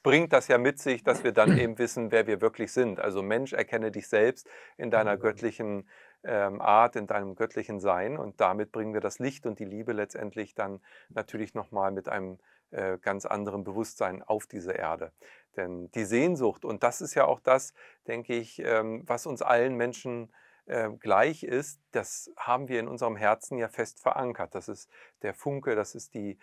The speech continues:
Speaker 1: die eigentliche Quelle sozusagen, ähm, die wir in uns tragen und die es jetzt ja gilt, sozusagen, ja, wieder zu entdecken und uns daran zu erinnern, wer wir wirklich sind.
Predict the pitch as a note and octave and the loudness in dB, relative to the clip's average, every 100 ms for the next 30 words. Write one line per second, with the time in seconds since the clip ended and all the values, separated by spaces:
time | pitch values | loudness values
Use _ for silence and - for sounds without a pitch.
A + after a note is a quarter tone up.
0 | - - _ - - G2 A2 G#2+ G#2+ - | -20 -20 _ -14 -4 -2 -2 -6 -6 0
1 | G2+ G2 F#2+ F#2+ _ _ - - B2 C3 | 2 0 -2 -12 _ _ 0 6 8 8
2 | G#2 G#2 G2 - F#2+ F#2+ F#2+ G2+ G#2 - | 4 2 -6 -6 2 4 4 0 -8 -14
3 | _ _ A2+ G#2 G2+ G2 F#2 - G2+ G#2 | _ _ -4 -2 -2 -6 -10 -12 -4 -4
4 | B2 A#2+ A#2 - A2+ A2 A2+ A#2 - - | -2 -4 -6 0 6 6 6 2 -6 -8
5 | A2 G#2+ - - A2+ G2+ G#2+ - - F#2 | -8 -8 -10 -12 -10 -4 -4 -4 -4 -6
6 | G2+ A#2 A#2+ - B2+ - A#2 G2+ G2 G2 | -2 -2 -2 -8 -10 -8 -6 -2 -2 -2
7 | G2+ G#2 - F#2+ F2 - A#2 A#2 - - | -8 -12 -8 -8 -8 -12 -4 -4 -2 -8
8 | G2 G#2 - G#2 F#2+ - - _ A#2 G#2+ | -2 -2 -2 -8 -10 -16 -20 _ -10 -10
9 | G#2 - A2 A2 - - A2 G#2+ G#2 G2+ | -4 -2 0 -2 -2 -4 -2 -2 -4 -4
10 | G2 G#2 C#3+ F2+ - - - | -4 -4 -6 -8 -14 -16 -18